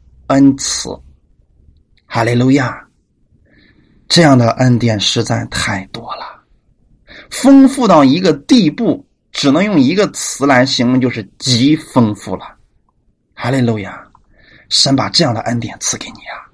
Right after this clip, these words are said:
所以你要先认识到神这样丰富的恩典。那么神给你恩典的目的是什么呢？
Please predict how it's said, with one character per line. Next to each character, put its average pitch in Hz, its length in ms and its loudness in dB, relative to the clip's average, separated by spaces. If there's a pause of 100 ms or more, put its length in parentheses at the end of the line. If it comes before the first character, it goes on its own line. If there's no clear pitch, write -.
(500)
所 160 100 0
以 170 60 2
你 143 120 6
要 147 140 4
先 151 540 2 (240)
认 175 420 4
识 - 300 2
到 117 240 2
神 117 420 0
这 135 160 0
样 110 220 2
丰 143 480 2
富 123 260 -6
的 98 280 -2
恩 127 200 4
典。 110 220 -2 (240)
那 - 140 2
么 160 80 4
神 160 380 2
给 160 180 4
你 175 180 6
恩 220 320 2
典 139 160 2
的 165 140 4
目 254 360 6
的 180 280 -2
是 240 320 -2
什 - 260 0
么 220 120 6
呢？ 294 260 6